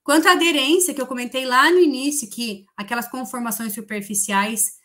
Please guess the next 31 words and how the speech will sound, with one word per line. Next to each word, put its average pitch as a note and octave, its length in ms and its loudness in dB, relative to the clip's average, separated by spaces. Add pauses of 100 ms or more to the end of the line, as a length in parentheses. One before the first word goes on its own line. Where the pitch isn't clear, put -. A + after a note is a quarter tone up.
(100)
são A3+ 180 -6
feitas G#3+ 320 -6
pra A3 140 -8
melhorar G#3 400 0
essa B3 160 -4
aderência, G#3 600 -4 (320)
estudos D4 720 0
já A#3+ 140 0
colocam B3+ 600 -4
que B3 360 -8 (280)
a G#3+ 100 -2
adesão A#3+ 360 -2
entre D4 180 -4
as D4+ 140 -2
barras A#3+ 760 4 (720)
de A#3+ 120 -4
aço B3 540 4 (240)
e G#3 80 -10
o G#3 60 -8
concreto A#3 600 -4 (160)
e A#3 120 -10
barras A3+ 340 2
de A3+ 80 -6
F G#3+ 160 -6
R G#3+ 160 -6
P A3+ 220 -4
e G#3+ 60 -4
o G3+ 40 -6
concreto C#4+ 460 -6 (180)
são C#4+ 240 -4
semelhantes. C#4+ 800 -2